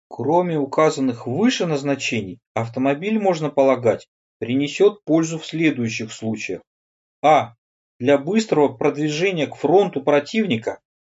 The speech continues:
или в тыл ему с целью уничтожения при помощи перевозимого запаса взрывчатки каких-либо важных сооружений, особенно переправ.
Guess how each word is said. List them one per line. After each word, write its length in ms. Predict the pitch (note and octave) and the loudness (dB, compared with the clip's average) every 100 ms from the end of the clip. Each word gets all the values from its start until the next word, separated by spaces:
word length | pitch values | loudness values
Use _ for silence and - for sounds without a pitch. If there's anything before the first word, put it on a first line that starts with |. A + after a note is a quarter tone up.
| - | -6
или 180 | F#3 | -2
в 160 | G#3+ - | -2 -2
тыл 240 | F#3+ F3+ | -2 0
ему 440 | D3 C#3 B2+ G#2+ A2 _ _ - | 2 2 2 0 -4 _ _ -20
с 80 | - | -12
целью 320 | - A#3 G#3+ E3+ | 0 2 2 0
уничтожения 760 | D#3 C#3+ D#3 D3+ F3+ A3+ E3+ | -2 -2 0 2 2 2 0
при 160 | - C#3 | -2 -4
помощи 420 | - F3 C#3+ C#3 | -2 -2 -2 -4
перевозимого 720 | C3+ C#3+ D#3 D#3 D#3+ C#3+ B2+ | -2 4 4 4 0 0 0
запаса 480 | B2+ C#3 D3+ C#3+ A#2 | 0 2 2 2 0
взрывчатки 720 | A2+ B2+ - - G#3 G3+ G#3 - _ - | 0 -4 -2 2 2 0 -10 -12 _ -4
каких-либо 640 | C3+ C3+ G#3 E3+ E3+ D#3 | -4 -2 -8 -6 -2 2
важных 460 | C3+ D#3 D#3 C#3 - | 4 4 2 -2 -2
сооружений, 760 | C3 B2 A#2 C#3+ F#3+ F#3 E3 _ _ | 0 2 0 -2 -2 -4 -10 _ _
особенно 500 | B2 A#2 D#3 E3+ D#3 | -2 0 -2 -2 -4
переправ. 560 | B2+ C#3+ - G#2+ G2 | -2 -2 0 0 0